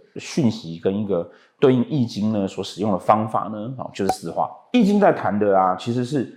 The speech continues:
天地之间啊，那种规律之外，我们所没有办法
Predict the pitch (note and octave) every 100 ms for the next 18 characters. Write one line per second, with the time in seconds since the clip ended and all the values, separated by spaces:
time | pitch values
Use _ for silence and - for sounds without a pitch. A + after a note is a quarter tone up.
0 | _ - F#3+ F#3+ G3 B2+ C3+ C3 B2 A#2
1 | A#2 G2+ F#2 A#2 E3+ C3+ - F2+ E2 D2
2 | _ F#3 G3 G#3 F#3+ D#3+ B2 C3+ C#3 D3
3 | C#3 G#2 F2+ F#2 G2+ A2 G2 E2+ F#2 D3+
4 | G2+ F2 B2+ G2+ F#2+ G#2+ -